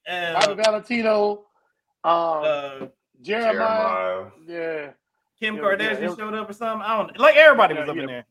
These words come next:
Speaker 1: You know what I'm saying?
Speaker 2: Yeah,
Speaker 1: It was
Speaker 2: everybody
Speaker 1: just a whole
Speaker 2: was up there.
Speaker 1: bunch.
Speaker 3: Nah, she ain't coming up there. Too many people she been with.
Speaker 2: Yeah.
Speaker 1: That
Speaker 2: But
Speaker 1: ain't
Speaker 2: what
Speaker 1: stopping
Speaker 2: time
Speaker 1: nobody. She made money.
Speaker 2: Yeah,
Speaker 1: See, like,
Speaker 2: Ray
Speaker 1: she
Speaker 2: J
Speaker 1: would've
Speaker 2: was
Speaker 1: turned
Speaker 2: there,
Speaker 1: it into a
Speaker 2: so
Speaker 1: reality show
Speaker 2: Yeah,
Speaker 1: and be
Speaker 2: yeah.
Speaker 1: like, "Yo, I'm about to get this dope."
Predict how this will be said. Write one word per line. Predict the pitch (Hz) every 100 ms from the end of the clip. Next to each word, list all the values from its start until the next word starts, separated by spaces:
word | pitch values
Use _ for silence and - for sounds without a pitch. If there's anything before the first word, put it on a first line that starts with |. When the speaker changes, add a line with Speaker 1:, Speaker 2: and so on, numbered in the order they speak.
| -
Speaker 1:
You | 220
know |
what | 220
I'm | 190
saying? | - 165
Speaker 2:
Yeah, |
Speaker 1:
It | 202
was | 208
Speaker 2:
everybody | 208
Speaker 1:
just | 208
a | 220
whole | 233
Speaker 2:
was |
up | 220
there. | 214
Speaker 1:
bunch. | 214 -
Speaker 3:
Nah, | - -
she | 208
ain't | 220 208
coming | 180 170
up | 165 208
there. | 185
Too | 170 185
many | 175
people | 165 - 175 165 143
she | 190
been | 165 202 170 135
with. | 120 - - - - - _ - _ _ -
Speaker 2:
Yeah. | 180 165 120 -
Speaker 1:
That | 214 320
Speaker 2:
But |
Speaker 1:
ain't | 453
Speaker 2:
what | 427
Speaker 1:
stopping | - 262 220
Speaker 2:
time | 214
Speaker 1:
nobody. | 208 226 240
She | - - 262
made | 285
money. | 294 403 415 - -
Speaker 2:
Yeah, | 147 - -
Speaker 1:
See, |
like, | 285 247 220
Speaker 2:
Ray |
Speaker 1:
she | 240
Speaker 2:
J |
Speaker 1:
would've | 233 208
Speaker 2:
was |
Speaker 1:
turned | 190 196 202
Speaker 2:
there, |
Speaker 1:
it |
into | 233 269
a | - -
Speaker 2:
so | 339 - 320
Speaker 1:
reality | 247 196
show | 185 220 208 202
Speaker 2:
Yeah, | 165 170
Speaker 1:
and | 165 208
be |
Speaker 2:
yeah. | 220
Speaker 1:
like, | 214 185 180
"Yo, | 226 202
I'm | 180
about | 202
to | 165
get | 175
this | 180 135
dope." | 127 180